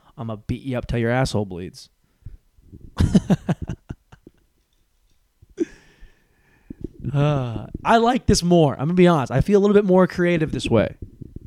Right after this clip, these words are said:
Something about having the mic in my hand. I don't know if it's gonna sound as good. And the audio might be shitty 'cause it's a U S B mic. And the U-, apparently the U S B mics don't sync as well. I'm drinking C four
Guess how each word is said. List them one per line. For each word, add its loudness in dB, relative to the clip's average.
Something -6
about 4
having 2
the 2
mic 2
in 2
my 0
hand. -6
I -12
don't -4
know 2
if 2
it's -4
gonna 4
sound 0
as -6
good. -14
And -2
the -2
audio 0
might -6
be -6
shitty -6
'cause -6
it's -6
a -6
U 2
S -2
B -2
mic. -6
And -4
the -2
U-, 2
apparently 2
the 2
U 10
S 4
B 2
mics -2
don't 2
sync -4
as -10
well. -6
I'm -8
drinking -10
C -10
four -10